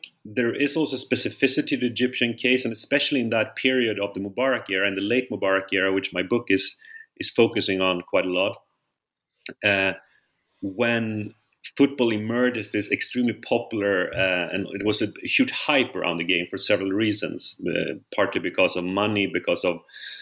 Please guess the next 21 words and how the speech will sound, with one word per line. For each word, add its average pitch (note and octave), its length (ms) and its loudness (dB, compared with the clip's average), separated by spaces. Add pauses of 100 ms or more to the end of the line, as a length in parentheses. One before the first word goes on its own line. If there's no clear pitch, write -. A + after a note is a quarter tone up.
(300)
the G2+ 80 -6
way G2 240 2
it, F#2 180 -2
it F#2+ 100 -4
was, F#2 240 2 (100)
the, F#2+ 160 0
the F#2+ 100 -2
game, G2+ 340 2
the, F#2+ 120 0
the, F2+ 300 0
the F#2+ 80 -2
Egyptian G#2+ 340 2
teams G2 280 -2
were F#2+ 60 4
extremely F2+ 280 0
successful, - 960 2
and F#2 120 -2
the F#2 60 -2
ways F#2+ 360 0
in F2+ 80 -4
which, - 320 0